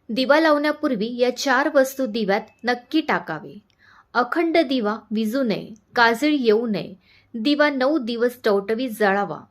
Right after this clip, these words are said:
यासाठी आपण काही खास उपाय बघूयात. पहिला आहे तांदूळ म्हणजेच अक्षत. दिव्याच्या तळाशी दोन तीन तांदळाचे दाणे टाकले की दिवा स्थिर राहतो.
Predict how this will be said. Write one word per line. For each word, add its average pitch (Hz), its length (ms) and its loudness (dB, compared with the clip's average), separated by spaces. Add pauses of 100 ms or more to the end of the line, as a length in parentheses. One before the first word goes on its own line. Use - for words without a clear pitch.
(140)
यासाठी 226 760 0 (440)
आपण 226 360 -2 (220)
काही 247 280 0
खास 269 320 -2
उपाय 196 360 -4 (160)
बघूयात. 196 680 -2 (760)
पहिला 262 300 4
आहे 302 320 0 (200)
तांदूळ 202 460 2 (260)
म्हणजेच 254 520 2 (160)
अक्षत. 185 560 -4 (460)
दिव्याच्या 285 540 2 (100)
तळाशी 269 680 2 (220)
दोन 269 380 0
तीन 302 380 -4
तांदळाचे 214 640 0
दाणे 208 320 -2
टाकले 214 460 -4 (160)
की 285 100 -4
दिवा 233 460 0
स्थिर 294 420 -2
राहतो. 190 640 -6